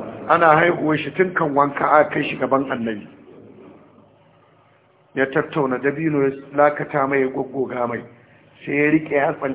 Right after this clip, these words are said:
Annabi yana tsotsa. Annabi ya ce, "Ka ga ƴaƴan Qurayshawa?" Ƴaƴan Laraba kenan, dibi tun yana jinjiri da zuwan shi duniya ji tsakanin shi da dabino.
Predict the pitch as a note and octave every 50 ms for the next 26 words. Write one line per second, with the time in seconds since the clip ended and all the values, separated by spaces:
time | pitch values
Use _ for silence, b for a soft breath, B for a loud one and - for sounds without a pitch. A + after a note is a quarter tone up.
0 | C3 C3 B2 A#2+ B2 C3+ C3+ C3+ C3+ C3 C3 C3 B2+ B2+ - - B2 A#2 - -
1 | - C3+ B2 A#2+ - - - - - - - - - A#2+ B2 B2+ C#3 C3+ C3 C3
2 | C3 C3+ C3 C3 B2+ - - C#3 C3+ C3+ D3 C#3 C#3+ C#3+ C3 B2+ C3 C3 C3+ C3+
3 | C3 B2+ B2+ - - B2+ A2+ A#2 A#2+ - - - - - A3 G3 - C#3 - -
4 | - - A2 A2 - - - - F#3+ F#3+ F#3+ F3 E3+ E3 E3 D#3 D#3 D#3 D#3 D#3
5 | D3+ D3+ D3 - - C3+ B2+ C3 C3 C3 C3+ C3+ D#3 E3 - E3+ E3+ F3 F3+ F3
6 | E3 D3+ - C#3+ C#3+ C3+ C3+ C3+ C3 C3+ C3+ C#3 C3 C3+ D#3+ E3+ D#3+ - - -
7 | C3+ C#3 C#3 D3 D3 C#3 C3+ C#3 D#3+ - C#3 - - C3+ C3 C#3 C3 - - -
8 | A#2 A2+ C3+ D3 D3 E3+ D#3 B2+